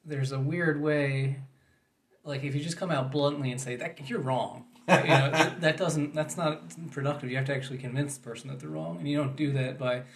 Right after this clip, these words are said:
Speaker 1: by saying, "You're wrong." You do that by, like, I don't know, getting to know them and understand, like, "Oh, oh, you know, you're, you're,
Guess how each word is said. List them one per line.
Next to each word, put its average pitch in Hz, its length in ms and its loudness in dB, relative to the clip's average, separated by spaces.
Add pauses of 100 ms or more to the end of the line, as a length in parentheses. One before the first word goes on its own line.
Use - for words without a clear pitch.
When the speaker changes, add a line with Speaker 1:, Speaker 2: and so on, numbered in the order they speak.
(180)
Speaker 1:
by 135 100 -6
saying, 127 240 -4
"You're 151 160 -4
wrong." 147 500 -2 (300)
You 143 80 -10
do 147 120 2
that 139 160 4
by, 135 180 4
like, 127 400 -2 (240)
I 143 60 -6
don't 131 160 -2
know, 120 260 -4 (600)
getting 147 220 -6
to 127 80 -6
know 135 220 2
them 131 160 2
and 127 80 -4
understand, 131 540 0
like, 120 160 -2
"Oh, 151 280 2 (420)
oh, 156 100 -2
you 147 300 2
know, 139 60 2
you're, 160 520 -2
you're, 147 440 0